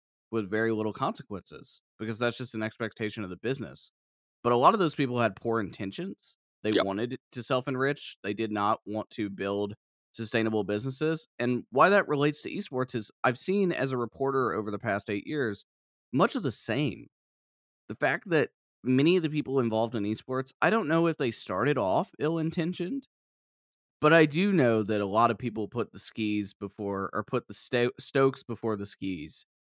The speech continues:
Speaker 1: and were just very okay with continually bumping up numbers that financially made no sense. You know, for people that aren't familiar with sort of venture capital and fundraising economics, you know, you, the general rule of thumb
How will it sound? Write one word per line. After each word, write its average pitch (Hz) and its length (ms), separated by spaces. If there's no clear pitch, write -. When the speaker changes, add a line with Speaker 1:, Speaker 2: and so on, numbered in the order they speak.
Speaker 1:
and 117 320
were 110 140
just 110 280
very 123 600
okay 117 640
with 113 220
continually 123 640
bumping 110 460
up 113 140
numbers 120 640
that 117 180
financially 101 720
made 90 240
no 80 160
sense. - 500
You 117 100
know, 113 120
for 131 160
people 156 280
that 139 200
aren't 113 260
familiar 104 460
with 98 160
sort 87 220
of 82 60
venture 104 380
capital 95 520
and 92 140
fundraising 95 500
economics, 92 760
you 120 100
know, 120 120
you, 151 560
the 127 120
general 170 460
rule 117 280
of 110 140
thumb 104 380